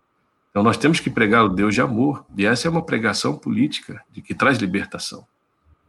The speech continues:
né? Eu acho que trabalhar teologicamente, como nós estamos fazendo aqui, né, o, o texto, a, a narrativa bíblica,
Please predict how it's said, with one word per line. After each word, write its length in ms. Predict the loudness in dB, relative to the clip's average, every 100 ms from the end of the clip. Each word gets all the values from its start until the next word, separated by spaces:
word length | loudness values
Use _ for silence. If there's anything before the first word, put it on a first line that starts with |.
| _ -8
né? 160 | -8 -8 _ _ _ _ _ _ -10
Eu 220 | -2 2
acho 220 | 2 2
que 340 | 2 4 4 2 -12 -20 _
trabalhar 840 | 2 6 6 6 8 8 6 2
teologicamente, 760 | 2 4 4 2 0 -2 -2 -2
como 180 | -2 -2
nós 120 | -2
estamos 220 | -4 -8
fazendo 380 | -6 -6 -4 -6
aqui, 380 | -8 -10 -14 -14 _ -6
né, 220 | -2 -2
o, 240 | -2 -6
o 40 | -8
texto, 580 | 2 4 4 0 -10
a, 400 | -14 -12 -14 -12
a 40 | -6
narrativa 640 | -2 -2 -4 -8 -6 -6
bíblica, 560 | -2 -2 -2 -6 -14